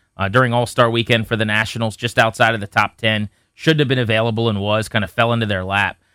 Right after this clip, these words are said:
This guy's got massive power, you know, decent hit tool. He's gonna be a two eighty type hitter with a bunch of home runs. Played shortstop as an amateur,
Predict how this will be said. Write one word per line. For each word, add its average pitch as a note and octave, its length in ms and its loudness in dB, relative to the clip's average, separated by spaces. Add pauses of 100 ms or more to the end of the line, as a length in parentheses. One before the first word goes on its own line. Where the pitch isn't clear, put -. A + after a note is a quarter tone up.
(140)
This C#3+ 140 0
guy's A#2 240 2
got G2+ 260 0
massive A#2 760 0
power, G2 520 0 (320)
you G2+ 60 -6
know, G2+ 140 -6 (160)
decent E3 300 2
hit C#3 220 -4
tool. B2 240 -2
He's A#2+ 120 -4
gonna C3 220 0
be C3+ 240 0
a A#2 80 -2
two C3+ 240 -2
eighty A#2+ 260 0
type A2+ 300 -2
hitter A#2+ 320 2
with G#2+ 340 -6
a G2+ 80 -16
bunch A#2 340 -2
of A2 80 0
home A2+ 240 2
runs. A2 360 0 (320)
Played E3+ 240 2
shortstop C#3+ 640 2
as A2+ 120 0
an A2 80 -4
amateur, C3 540 2